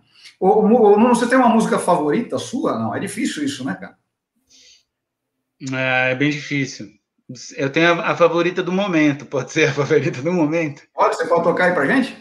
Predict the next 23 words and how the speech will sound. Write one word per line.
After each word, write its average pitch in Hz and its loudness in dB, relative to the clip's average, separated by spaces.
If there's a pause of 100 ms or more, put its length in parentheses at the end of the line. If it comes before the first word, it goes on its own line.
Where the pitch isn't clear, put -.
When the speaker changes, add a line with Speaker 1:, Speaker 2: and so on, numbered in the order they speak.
(1300)
Speaker 2:
Até, 233 -2
ô, 180 4
lógico, 139 0
favorita 147 -6
do 160 -12
momento. 170 -10
Ela 139 -4
é, 170 -2
tem 175 -2
uma 196 0
inspiração 180 2
no, 165 0
no, 131 -2 (380)
muito 139 -4 (380)
reles, 135 0
assim, 131 -4
mas 156 -4
tem 175 -6
uma 170 -4
inspiração 143 -6
no 131 -8
Ginga, 147 -4
né? 139 -4